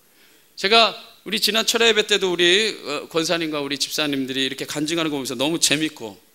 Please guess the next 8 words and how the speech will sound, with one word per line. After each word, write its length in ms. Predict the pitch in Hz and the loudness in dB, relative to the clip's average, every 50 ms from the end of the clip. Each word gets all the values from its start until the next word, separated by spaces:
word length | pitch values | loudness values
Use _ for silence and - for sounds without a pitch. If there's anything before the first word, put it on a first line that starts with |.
| _ _ _ _ - - | _ _ _ _ -20 -18
예, 160 | 107 101 95 95 | -16 -16 -14 -10
너무, 300 | 101 135 160 170 165 139 - - _ _ _ - - - - - _ - | -6 -4 -4 -2 -4 -6 -8 -10 _ _ _ -20 -20 -20 -20 -20 _ 0
너무 280 | - 165 202 214 - - - - _ _ - | 2 2 2 2 -2 -8 -16 -20 _ _ -10
고-, 260 | - 170 196 - - - - _ _ | -8 -6 -6 -8 -10 -20 -20 _ _
고맙고 760 | - 160 190 220 226 226 226 - 208 214 220 214 220 208 - | -4 -2 4 4 4 2 2 0 0 2 2 2 2 0 -2
너무 180 | 147 175 208 226 | -4 -4 -4 -2
좋았어요. 480 | 160 180 208 202 - - 139 107 - - - _ _ _ - - - - - - | -2 -2 0 0 0 -2 -4 -6 -8 -12 -20 _ _ _ -20 -20 -18 -18 -10 -2
그런데 460 | - 220 247 277 269 262 254 254 226 | 4 6 6 8 10 8 8 8 4